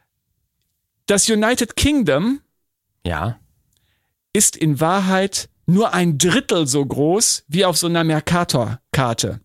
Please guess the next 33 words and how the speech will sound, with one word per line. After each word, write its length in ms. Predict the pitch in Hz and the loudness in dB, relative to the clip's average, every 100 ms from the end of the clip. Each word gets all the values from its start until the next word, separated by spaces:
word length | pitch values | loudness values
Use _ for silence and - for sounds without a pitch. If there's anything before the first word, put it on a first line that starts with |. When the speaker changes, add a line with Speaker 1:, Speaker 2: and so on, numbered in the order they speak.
| _ _ _ _ - | _ _ _ _ -2
Speaker 2:
Ach 140 | 127 | -2
ja? 280 | - 90 156 - - 123 | 0 -2 -2 -4 -18 -4
Ja 100 | 156 | 0
Speaker 1:
So. 80 | 165 | 0
Speaker 2:
gut, 140 | 240 160 | 0 0
da 60 | |
oben 260 | - 185 190 | 0 0 0
in 100 | 160 | 0
Schottland, 540 | - 185 - 190 202 | 0 -2 -2 -2 -2
da 100 | 180 | -2
franzt 360 | - 175 180 - | -2 -4 -2 -4
es 60 | 156 | -2
dann 100 | 160 | -2
auch 120 | 165 | -2
so 120 | 165 | 0
Speaker 1:
Da 60 | 170 | 0
Speaker 2:
aus, 100 | 160 | 0
Speaker 1:
franzt 240 | 220 240 | 0 0
Speaker 2:
ne? 40 | |
Speaker 1:
es 80 | 220 | 0
aus 200 | - 240 | 0 0
und 120 | 240 | 0
es 140 | 208 175 | 0 0
wird 140 | 240 | -2
dann 100 | 214 | -2
eher 180 | - 202 | 0 0
Speaker 2:
Ja. 40 | 180 | 0
Speaker 1:
breiig 520 | - 180 269 143 - | 0 0 2 0 0
wahrscheinlich. 520 | 147 - 139 123 120 | 0 0 0 -2 -2
So, 140 | - 175 | 0 0
und 180 | 156 160 | 0 0
wer, 220 | 220 247 | 0 -2
Speaker 2:
Mhm. 340 | 151 73 101 | -6 -8 -10